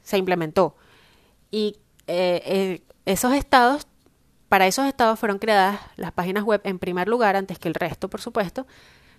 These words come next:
y era posible verificar la actuación de los tribunales a través de los libros diarios digitales. Hubo, sí se introdujeron demandas.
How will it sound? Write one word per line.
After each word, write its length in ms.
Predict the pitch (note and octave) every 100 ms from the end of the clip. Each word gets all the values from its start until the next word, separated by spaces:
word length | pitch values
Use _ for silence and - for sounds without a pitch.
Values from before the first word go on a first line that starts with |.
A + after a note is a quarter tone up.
| _ _ _ _ _
y 180 | A3+ G3+
era 160 | F3
posible 600 | G3 A3 C4 C4 D4 C#4+ -
verificar 840 | G3+ G3 F#3+ F3 - F3 G3+ D#4+
la 120 | D4+
actuación 360 | A#3 - F3+ F3
de 80 | F3+
los 120 | G#3+
tribunales 560 | B3 G#3+ F#3+ F#3+ D4 C#4+
a 80 |
través 220 | G3 F3 F3
de 80 | G3+
los 120 | G#3
libros 260 | F#3 F#3+
diarios 260 | A3 A3 B3
digitales. 580 | A3+ F3 D#3+ D3+ D3+ - _ _ _ _ _
Hubo, 500 | F#3+ G3+ G#3 C4 D4+ _ _ _ -
sí 180 | - G3+
se 120 | A#3+
introdujeron 520 | B3+ A#3 G3 G3+ C#4+
demandas. 480 | E3+ D3 - - -